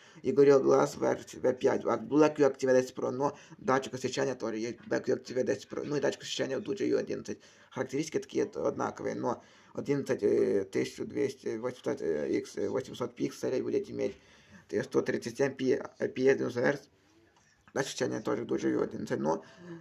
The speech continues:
совмещение дисплея, не, совмещение дисплея корпуса, я бы так сказал, дуже Ю одиннадцать. Э, все, это Black Active десять Pro, семьдесят два процента, э, Black Active десять Pro. Но мне понравилось больше, что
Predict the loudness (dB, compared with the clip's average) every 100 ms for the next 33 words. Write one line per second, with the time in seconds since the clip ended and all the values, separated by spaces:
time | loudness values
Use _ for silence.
0 | -10 -2 0 4 2 2 2 2 2 -10
1 | _ _ _ _ -6 0 2 0 -2 -14
2 | -20 -20 -20 -20 _ _ _ -6 -4 0
3 | 0 2 2 4 2 0 -4 -4 0 0
4 | -2 -4 -8 -4 -4 -4 -6 -14 -6 2
5 | 4 6 6 6 4 0 -12 _ _ _
6 | -8 -6 -6 -6 -6 -8 -10 -6 -4 -2
7 | -4 4 4 4 0 -6 2 4 2 2
8 | 4 6 4 4 4 4 2 _ -2 -2
9 | 0 2 2 2 0 -2 -4 -6 -6 -2
10 | -2 0 2 2 0 -2 -4 -4 -4 -4
11 | -4 -2 -2 -2 -2 0 0 -2 0 0
12 | 0 -2 0 0